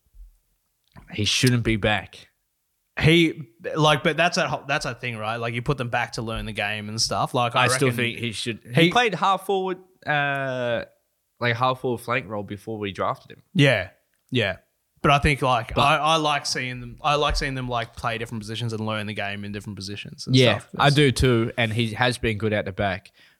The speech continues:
Speaker 1: but I still think he, we need him up forward. Try him up forward.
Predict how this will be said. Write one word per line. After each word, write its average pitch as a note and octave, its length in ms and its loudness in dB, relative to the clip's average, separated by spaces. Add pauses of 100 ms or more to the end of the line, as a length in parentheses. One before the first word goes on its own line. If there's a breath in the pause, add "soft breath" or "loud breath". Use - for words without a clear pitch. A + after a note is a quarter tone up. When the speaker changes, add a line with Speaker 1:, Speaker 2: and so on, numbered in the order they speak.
(200 soft breath)
Speaker 1:
but G#2+ 300 4 (1300 soft breath)
I G#2+ 100 2
still G#2+ 200 2
think F#2+ 240 -4
he, F#2+ 240 -10
we G2 80 -6
need F#2+ 220 -2
him F2+ 100 -4
up - 140 -4
forward. F2 340 -6 (260)
Try D3+ 220 6
him B2 100 2
up F#2+ 120 -4
forward. F2+ 300 -8